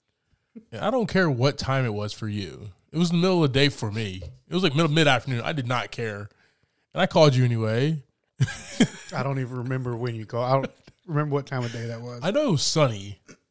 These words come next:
Speaker 1: It could have been seven in the morning for all I know.
Speaker 2: Right, right.
Speaker 1: I don't know, 'cause it's
Speaker 2: Oh, the sun might be different there. I don't
Speaker 1: It,
Speaker 2: know.
Speaker 1: it is,
Speaker 2: I never,
Speaker 1: it is
Speaker 2: it is,
Speaker 1: different.
Speaker 2: I've never been there, so I
Speaker 1: It's
Speaker 2: don't know.
Speaker 1: disgusting. <laughs> It's gorgeous, but it's disgusting at the same time. And I,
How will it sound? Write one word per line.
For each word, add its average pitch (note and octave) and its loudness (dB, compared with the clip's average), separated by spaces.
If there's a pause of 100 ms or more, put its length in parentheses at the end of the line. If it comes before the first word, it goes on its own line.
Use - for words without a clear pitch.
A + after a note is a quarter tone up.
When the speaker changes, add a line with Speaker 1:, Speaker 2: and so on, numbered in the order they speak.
(260)
Speaker 1:
It A#3+ -2
could - 2
have D#4 6
been G3+ 2
seven F#3 4
in F3+ 2
the E3 2
morning D3 2
for - -4
all A2 -2
I G2 -6
know. D3 -2
Speaker 2:
Right, C3 0
right. C3 -6 (480)
Speaker 1:
I C#3 6
don't D3+ 8
know, B2 2
'cause A#2+ 2
it's B2+ -4
Speaker 2:
Oh, A2+ -14
the G#2+ -16
sun C3+ -10
might B2 -8
be A#2 -12
different B2+ -8
there. - -12
I A2+ -10
don't - -2
Speaker 1:
It, G3 4
Speaker 2:
know. - 0
Speaker 1:
it D3+ 4
is, A#3 6
Speaker 2:
I - 4
never, E3 6
Speaker 1:
it - 8
is C#4 6
Speaker 2:
it - 4
is, D#3 4
Speaker 1:
different. C3+ 4
Speaker 2:
I've B2 2
never C3 -2
been B2+ -4
there, A2 -10
so A#3 -2
I - 2
Speaker 1:
It's A2 -6
Speaker 2:
don't A2 -10
know. G#2 -16
Speaker 1:
disgusting. G#2+ -2
<laughs> - -20 (340)
It's D3 -12
gorgeous, D#3 2
but B2 -8
it's - -12
disgusting C3 -4
at A#2+ -10
the - -16
same C#3+ -2
time. C3 -4 (640)
And C#3 0 (340)
I, C3 0